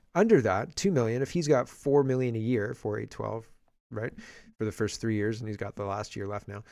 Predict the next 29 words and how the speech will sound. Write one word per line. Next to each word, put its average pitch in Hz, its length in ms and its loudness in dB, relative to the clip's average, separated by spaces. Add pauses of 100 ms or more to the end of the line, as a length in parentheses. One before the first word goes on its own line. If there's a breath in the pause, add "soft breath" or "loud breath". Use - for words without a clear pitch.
(380 loud breath)
um, 107 320 -4 (560)
if 113 80 -6
he's 147 140 2
got 151 140 2
four 143 160 4
million 123 260 0
a 117 40 -2
year 120 240 2
and, 110 320 -8 (180)
and 120 160 -6
Trudeau's 120 340 0
got 104 280 -2 (640)
one 117 220 -4
point 120 280 -6
five 113 300 -2
to - 100 -16
two 127 180 -2
million 147 260 2
a 143 60 -4
year, 160 260 -2 (120)
like, 117 200 -2 (520 soft breath)
for 123 160 4
a 110 60 2
population 135 560 2
the 113 80 -4
size 120 220 -2
of 107 100 -12
Canada, 135 500 -4
that's 131 240 -4